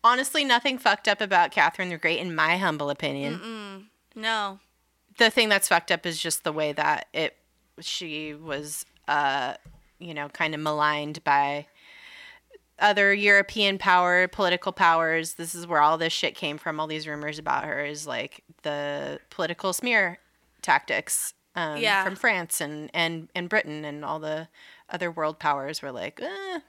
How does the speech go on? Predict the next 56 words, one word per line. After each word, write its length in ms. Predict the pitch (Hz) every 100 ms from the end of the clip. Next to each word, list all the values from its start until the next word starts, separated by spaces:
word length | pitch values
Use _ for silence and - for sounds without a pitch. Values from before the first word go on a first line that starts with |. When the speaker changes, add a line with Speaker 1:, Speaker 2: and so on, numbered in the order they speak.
| - - -
Speaker 1:
this 180 | - 466
bitch 260 | - 277 -
is 100 | 190
getting 200 | 226 220
too 200 | - 302
big 200 | 294 302
for 100 | 311
her 160 | 294 302
britches. 460 | 233 180 - 311 294
Speaker 2:
Yeah. 440 | 294 277 269 254 240
Speaker 1:
Let's, 80 | -
let's 240 | 381 -
take 180 | 349 277
her 80 | 285
down 240 | 240 196
a 40 | 180
peg." 400 | 185 151 147 156
And 300 | 156 151 156 _ _ _ _ -
yeah. 260 | 143 135 - _
Speaker 2:
Oh 240 | 240 233 226
man, 380 | 220 220 202 202
I, 300 | 233 254 254 -
it 120 | 294
makes 260 | 320 330 -
me 80 | 381
wanna 260 | 339 277
read 220 | 233 254 226
a 40 |
book 300 | 180 226 226
about 280 | 190 185 190
her, 180 | 190 180
but, 160 | 175 214
like, 160 | 226
a 60 | 233
really 220 | 254 208
fun, 420 | - 208 196 185
good 200 | 180 185
one. 340 | 180 196 233 277 - _ _ _ -
Speaker 1:
Mm, 300 | 233 226 180
mm-hmm, 460 | 208 208 196 208
mm-hmm. 280 | 196 165 160 180
Speaker 2:
'Cause 200 | 320 277
I, 260 | 285 254 233 -
Speaker 1:
There's, 200 | 247 262
Speaker 2:
that's 60 |
Speaker 1:
there's 200 | 254 254 -
some 160 | 349
good 140 | 226 214
ones 180 | 208 151
out 140 | 147
there, 120 | 139
I 80 | 143
think. 180 | - 156
Speaker 2:
Oh, 120 | 262
there 160 | 220 196
are? 320 | 185 214